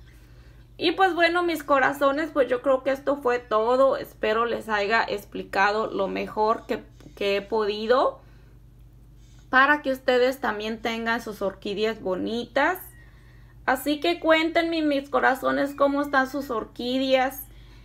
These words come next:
Eh, algunas preguntitas que tengan, lo que sea, ya saben que a mí me encanta leer sus, sus comentarios y saber de sus plantas, cómo están sus plantitas.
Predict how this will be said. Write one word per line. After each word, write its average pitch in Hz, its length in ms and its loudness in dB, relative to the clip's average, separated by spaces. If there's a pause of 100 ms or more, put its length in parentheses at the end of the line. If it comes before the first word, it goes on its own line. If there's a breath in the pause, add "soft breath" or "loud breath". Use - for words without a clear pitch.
(260 soft breath)
Eh, 208 420 0
algunas 240 540 0
preguntitas 226 720 -4
que 208 120 -4
tengan, 240 560 -4
lo 208 160 -2
que 196 140 -6
sea, 262 680 2
ya 214 280 0
saben 254 680 0
que 226 100 -4
a 202 80 0
mí 226 420 -6
me 214 160 -6
encanta 277 680 2
leer 220 400 -2
sus, 247 240 -6
sus - 420 -16
comentarios 226 960 0
y 226 80 -10
saber 202 440 -2
de 247 100 0
sus 214 220 -8
plantas, 208 420 -2
cómo 214 280 -8
están 208 260 -6
sus 226 180 -10
plantitas. 226 760 -2